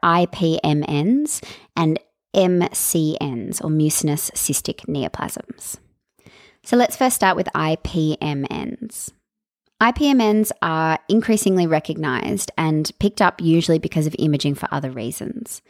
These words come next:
These are a mucin-producing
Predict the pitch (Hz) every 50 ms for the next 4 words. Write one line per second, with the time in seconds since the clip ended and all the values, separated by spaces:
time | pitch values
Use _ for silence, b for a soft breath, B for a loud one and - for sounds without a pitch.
0 | b b b b b b b b - 220 202 226 233 247 - - 196 196 202 -
1 | - 175 170 180 175 185 196 208 240 240 - - 269 269 262 262 247 - - 233
2 | 190 - 170 165 170 - - 160 151 151 156 160